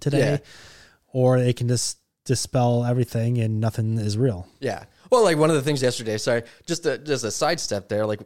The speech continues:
Speaker 2: yesterday I was messing around with open, uh, with the Open G-, G P T and, um, just asking it random questions, right? Just stupid questions. And one of 'em, 'cause I'm, I'm an F one fan, you know, I, I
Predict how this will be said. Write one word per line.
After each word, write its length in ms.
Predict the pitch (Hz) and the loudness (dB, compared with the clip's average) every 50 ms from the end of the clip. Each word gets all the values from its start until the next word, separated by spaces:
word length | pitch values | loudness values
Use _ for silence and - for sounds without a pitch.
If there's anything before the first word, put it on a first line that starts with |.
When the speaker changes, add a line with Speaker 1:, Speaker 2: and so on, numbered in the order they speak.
| - | -16
Speaker 2:
yesterday 520 | - 143 123 127 127 135 131 - 127 117 110 | -20 -12 -4 -2 -2 -2 -2 -2 -2 0 0
I 60 | 107 | 0
was 140 | 110 107 - | 0 0 -2
messing 260 | 113 107 101 - - | -4 -4 -4 -4 -4
around 120 | 110 101 | -4 -4
with 100 | 98 95 | -4 -4
open, 260 | 101 101 98 - 101 - - - | -6 -8 -8 -10 -14 -14 -12 -12
uh, 80 | 113 117 | -12 -12
with 340 | 117 117 120 113 107 95 | -10 -8 -8 -8 -8 -10
the 240 | 98 110 107 104 - | -12 -12 -12 -10 -10
Open 200 | - 110 - 104 | -10 -10 -10 -12
G-, 220 | 101 95 98 101 101 - _ - - | -14 -14 -14 -14 -16 -18 _ -20 -20
G 160 | 123 117 123 120 | _ -14 -14 -12
P 140 | - 107 | -12 -14
T 280 | 98 - 110 107 104 95 - _ - - - _ _ - | -14 -10 -10 -10 -10 -12 -14 _ -20 -20 -20 _ _ -8
and, 460 | - 123 120 113 113 110 110 104 104 | -4 -2 -2 0 -2 -2 -4 -6 -4
um, 480 | 113 110 104 98 92 92 92 87 87 - _ _ _ _ _ | -4 -2 -2 -4 -6 -10 -12 -14 -16 -20 _ _ _ _ _
just 200 | - 131 - - | -8 -6 -4 -4
asking 340 | - 113 113 107 - - 113 | -4 -4 -4 -4 -6 -6 -8
it 60 | 95 | -6
random 400 | 92 98 101 98 98 98 95 92 | -8 -8 -8 -8 -8 -8 -10 -14
questions, 560 | 90 - - 67 - - - - - - - | -14 -14 -14 -14 -14 -16 -20 -20 -20 -18 -16
right? 240 | - 90 90 92 95 | -14 -12 -12 -12 -12
Just 160 | 95 98 - | -12 -10 -10
stupid 340 | - - - 92 90 - - | -12 -12 -12 -14 -14 -14 -18
questions. 540 | - - - - - - - - - - - _ _ _ _ _ _ | -14 -14 -14 -14 -14 -16 -18 -18 -20 -20 -20 _ _ _ _ _ _
And 120 | - 120 131 | -8 -2 0
one 140 | 156 156 | 2 2
of 80 | 151 151 | 2 0
'em, 80 | 143 131 | -2 -4
'cause 160 | - 135 120 | -4 -2 -2
I'm, 140 | 127 127 127 120 | -2 -2 -2 -2
I'm 160 | - 117 117 | -2 -4 -2
an 40 | 117 | -2
F 180 | 113 104 - - | -2 -4 -4 -2
one 200 | 117 120 120 110 | -2 -2 -2 -2
fan, 380 | - - 101 95 95 92 92 | -4 -8 -8 -8 -8 -10 -12
you 80 | 92 95 | -12 -12
know, 260 | 95 92 90 92 90 - | -12 -12 -12 -12 -10 -10
I, 160 | - 95 98 98 | -10 -8 -8 -8
I 240 | - - 107 104 | -8 -8 -8 -8